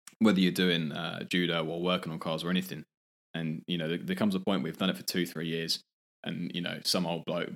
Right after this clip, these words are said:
boy, boy comes over and he goes, "Oh, this is how you can do it." "Nah, I'm gonna do it my own way. I know how it works. You know, I've done this before." And in fact, well, actually, he's just given another, another point across, and he's given you a chance to grow.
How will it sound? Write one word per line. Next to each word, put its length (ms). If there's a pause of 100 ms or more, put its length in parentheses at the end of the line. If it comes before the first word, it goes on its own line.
boy, 260 (100)
boy 140
comes 300
over 100
and 80
he 80
goes, 160
"Oh, 140
this 200
is 60
how 100
you 120
can 160
do 80
it." 180 (260)
"Nah, 380
I'm 100
gonna 120
do 100
it 80
my 140
own 120
way. 120
I 100
know 120
how 160
it 120
works. 320
You 80
know, 60
I've 60
done 120
this 120
before." 420 (440)
And 80
in 60
fact, 300
well, 120
actually, 340
he's 120
just 160
given 160
another, 320 (100)
another 220 (100)
point 220
across, 380
and 120
he's 120
given 200
you 100
a 40
chance 300
to 80
grow. 300